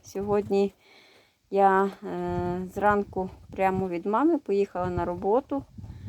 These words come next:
Думаю, що ж то мене там чекає, друзі, а вона рухається, сидить. Я тільки що їй зробила ін'єкцію вітаміном П дванадцять.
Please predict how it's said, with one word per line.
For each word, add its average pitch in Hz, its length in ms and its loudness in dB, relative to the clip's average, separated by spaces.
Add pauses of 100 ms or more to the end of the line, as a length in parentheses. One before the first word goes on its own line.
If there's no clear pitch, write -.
(880)
Думаю, 226 480 4
що 285 160 -6
ж 294 120 -8
то 285 80 -2
мене 254 240 2
там 220 260 -2
чекає, 170 600 2
друзі, 190 460 0
а 170 120 2
вона 202 420 -2 (1040)
рухається, 196 920 0
сидить. 247 760 2 (1800)
Я 196 260 4
тільки 254 440 -2
що 220 200 -2
їй 208 160 2
зробила 190 480 -2
ін'єкцію 277 840 2
вітаміном 254 720 0 (220)
П 220 100 -4
дванадцять. 226 800 -4